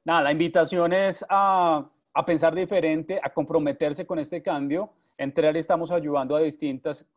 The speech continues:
eh, empresas en América Latina, en Panamá, en México, en Colombia.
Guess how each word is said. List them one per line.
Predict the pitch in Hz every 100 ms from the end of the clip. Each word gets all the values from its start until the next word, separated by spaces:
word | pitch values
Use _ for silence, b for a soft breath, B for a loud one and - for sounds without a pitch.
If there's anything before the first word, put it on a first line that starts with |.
| -
eh, | 139
empresas | 127 139 147 139 156
en |
América | 151 127 127 160
Latina, | 139 - 151 156
en | 143
Panamá, | 127 117 127 151 156 131
en | 127
México, | 151 156 151 156
en | 147
Colombia. | 139 127 131 139 151 165